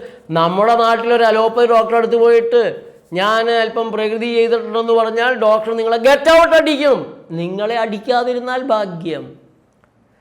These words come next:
ഞാനിങ്ങനെ അല്പം ഹോമിയോയ്ക്ക് എന്ന് പറഞ്ഞാൽ പിന്നെ തീർന്നു, നിങ്ങളുടെ ചാർട്ട് നിങ്ങളെക്കാൾ വേഗം പുറത്തേക്ക്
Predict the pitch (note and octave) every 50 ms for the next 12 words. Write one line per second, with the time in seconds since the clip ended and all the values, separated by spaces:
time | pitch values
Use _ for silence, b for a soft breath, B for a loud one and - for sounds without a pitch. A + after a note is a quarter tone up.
0 | _ _ _ _ - E3+ G3 A3+ B3+ C#4 C#4+ C#4+ C#4 C#4 C#4 C#4 C4+ B3+ B3+ B3+
1 | C4+ C4 A#3+ A#3+ B3 B3 B3+ C#4 C#4 C4+ C#4 - C4+ C4+ C4+ C4+ C4+ C4+ C4+ C4
2 | C4+ C#4 C#4 C#4 C#4 C4+ C4+ C#4 C4+ - C4+ - A#3+ B3 C4 C#4+ D4 D4 C#4 D4
3 | C#4 B3+ A#3 A#3+ A#3+ B3 A#3+ - A3 G3+ G#3+ A#3 B3+ B3+ B3+ C4 C4+ C4+ B3+ A3+
4 | A3+ A#3+ C4 C4 C4 C4 C4+ C4+ C#4 C#4 C#4 C4+ C4+ C4 B3+ B3+ A#3+ A3 A#3+ A#3+
5 | A#3 A#3 A#3+ A#3 A3+ - G#3+